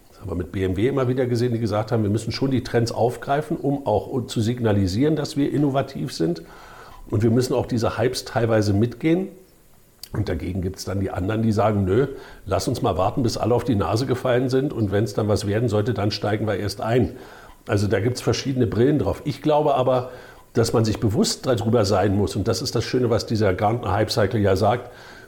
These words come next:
Der sagt, all-, jedes Thema läuft da durch, mehr oder minder. Es wird gehypt und dann kommt irgendwann das Loch. Und das ist, glaube ich, auch eine ganz normale soziale und psychologische Reaktion, die wir da sehen. Und ich find's halt spannend, wirklich drauf zu gucken,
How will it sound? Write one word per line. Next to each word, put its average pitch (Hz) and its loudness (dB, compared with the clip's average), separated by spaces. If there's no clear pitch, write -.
Der 104 2
sagt, 104 0
all-, 101 -2
jedes 117 0
Thema 117 2
läuft 92 0
da 95 2
durch, 87 -6
mehr 107 4
oder 101 2
minder. 92 0
Es - -6
wird 120 0
gehypt 127 0
und 120 2
dann 110 2
kommt 110 0
irgendwann 104 2
das 92 0
Loch. 78 -8
Und 120 4
das 113 2
ist, 160 0
glaube 143 2
ich, 139 0
auch 123 0
eine 135 2
ganz 110 0
normale 135 2
soziale 117 2
und 120 0
psychologische 131 0
Reaktion, 120 2
die 135 4
wir 107 4
da 95 4
sehen. 87 0
Und 120 2
ich 101 -4
find's 143 0
halt 127 2
spannend, 127 2
wirklich 135 -2
drauf 127 -2
zu - -4
gucken, 147 0